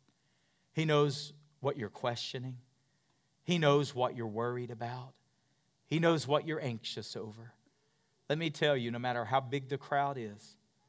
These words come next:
Jesus knows exactly who you are. It's interesting, the next verse, verse forty-seven, it says that when Bartimaeus heard that Jesus of Nazareth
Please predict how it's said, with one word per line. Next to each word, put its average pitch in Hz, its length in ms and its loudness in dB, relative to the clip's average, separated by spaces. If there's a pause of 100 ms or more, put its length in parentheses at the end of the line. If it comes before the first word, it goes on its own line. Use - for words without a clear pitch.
(440)
Jesus 117 480 -6
knows 101 200 -8
exactly 98 560 -8
who 107 140 -12
you 98 280 -12
are. 104 300 -18 (3250)
It's 156 160 2
interesting, 180 840 8
the 170 100 6
next 180 260 8
verse, 151 380 4
verse 151 240 2
forty-seven, 147 880 2 (800)
it 165 100 4
says 214 240 12
that 214 180 12
when 202 600 8 (580)
Bartimaeus 262 640 12
heard 190 640 12 (1300)
that 101 180 -2
Jesus 147 640 -2
of 113 160 -2
Nazareth 104 840 -2